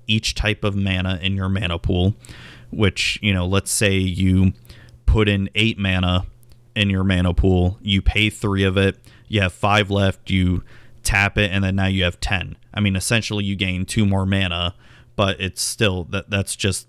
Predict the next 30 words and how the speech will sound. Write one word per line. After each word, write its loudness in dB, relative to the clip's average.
the -4
point -2
of -4
it. -10
Let's -4
say -2
you 0
have -2
forty 2
mana 2
saved -4
up, -4
you 0
pay 2
three, 0
you 0
have -2
thirty-seven, 0
and 0
then 2
you 0
just 0
essentially -2
doubled -2
it -10
to, 0
what 0
would 0
that -2
be, -6